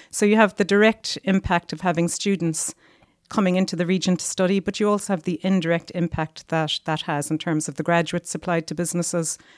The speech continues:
the executive education opportunities that would be available in Cork that weren't there previously, the foreign direct investment that might attract into this region, having those quality graduates. They're all the indirect benefits of having a world-class business school in Cork.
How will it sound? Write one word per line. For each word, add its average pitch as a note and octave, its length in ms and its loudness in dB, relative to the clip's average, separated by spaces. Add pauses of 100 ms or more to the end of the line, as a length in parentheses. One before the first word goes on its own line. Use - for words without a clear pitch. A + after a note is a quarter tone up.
(100)
the E3+ 80 -4
executive D#3+ 480 -2
education F3 580 -4
opportunities E3+ 640 -2
that - 140 -6
would D#3+ 100 -2
be E3 140 0
available D#3+ 400 0
in D#3 100 2
Cork D#3 300 -2
that D#3+ 160 -6
weren't D#3+ 340 0
there D#3+ 140 0
previously, D#3+ 680 -2 (360)
the D#3 80 -12
foreign F#3 260 2
direct E3+ 300 0
investment E3+ 580 -2
that E3 160 -2
might D#3+ 180 -2
attract D#3+ 360 -2
into F#3 180 -4
this E3+ 240 -6
region, E3+ 280 -2
having E3 200 -2
those D#3+ 180 -2
quality E3 520 -4
graduates. E3+ 420 -2
They're G#3 180 0
all G3+ 120 2
the F#3 180 -2
indirect E3+ 560 -2
benefits E3+ 420 -2
of D3 80 -10
having D#3 260 -2
a D3+ 40 0
world-class D#3 480 -2
business D#3+ 340 -4
school D3+ 220 -6
in D3 80 -4
Cork. D3+ 300 -4